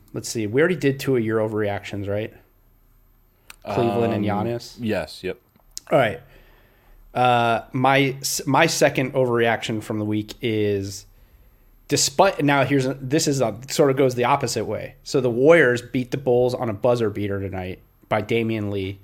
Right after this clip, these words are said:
Speaker 1: I think it was one twenty-nine, one twenty-eight was the final score. But despite that, n-, I'm gonna say this. Not only are the Warriors not a playoff team, I think they might be one of the worst teams in the N B A.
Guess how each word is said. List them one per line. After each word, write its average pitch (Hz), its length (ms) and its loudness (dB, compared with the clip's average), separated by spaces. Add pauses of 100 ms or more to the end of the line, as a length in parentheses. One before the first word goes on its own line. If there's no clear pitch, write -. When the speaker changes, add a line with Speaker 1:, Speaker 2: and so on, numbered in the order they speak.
(380)
Speaker 1:
I - 60 -20
think 117 140 -4
it - 20 0
was 107 140 -2
one 117 220 -2
twenty-nine, 110 500 -2
one 107 160 -4
twenty-eight 104 380 -6
was 110 120 -8
the 104 60 -8
final 101 300 -6
score. 98 420 -6 (680)
But 131 140 0
despite 135 440 0
that, 107 360 -2 (260)
n-, - 120 -12 (500)
I'm 170 140 4
gonna 175 180 4
say 165 160 2
this. 120 300 -2
Not 135 220 4
only 208 160 4
are 180 60 4
the 147 80 4
Warriors 135 320 4
not 123 120 2
a 101 40 -2
playoff 113 420 0
team, - 320 -12 (1120)
I - 80 -8
think 233 180 2
they 185 100 4
might 147 180 6
be 139 80 2
one 135 100 2
of 123 40 0
the 120 60 0
worst 113 220 -2
teams 110 180 -4
in 104 60 -6
the 104 80 -4
N 98 100 -6
B 95 80 -10
A. - 160 -10